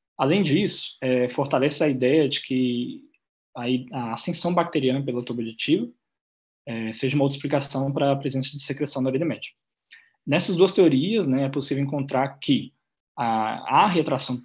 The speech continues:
timpânica e a perda de, e a perda auditiva condutiva. Até mesmo pode ter, é, otites até quase adesivas, né, em casos mais graves.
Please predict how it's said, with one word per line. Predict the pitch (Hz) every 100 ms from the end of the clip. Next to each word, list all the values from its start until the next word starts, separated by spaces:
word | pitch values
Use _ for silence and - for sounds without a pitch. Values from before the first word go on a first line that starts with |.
| 233
timpânica | - 117 - 117 147 202 240 240 _
e | 143
a | 135
perda | 147 147 147
de, | 147 147
e | 143 131
a | 147 175 180 180
perda | 175 156
auditiva | 160 160 160 160
condutiva. | 185 226 - 143 135 - _ _ _ _ _ -
Até | 135 139
mesmo | 131 123 151 160
pode | 143 143
ter, | 143 151 165 139 131 117
é, | 107 - -
otites | 135 - 135
até | 135 139 160
quase | 160 - 139
adesivas, | 151 185 147 135 123 107
né, | 107
em | 120
casos | 117 110 120
mais | 143
graves. | 127 104 - -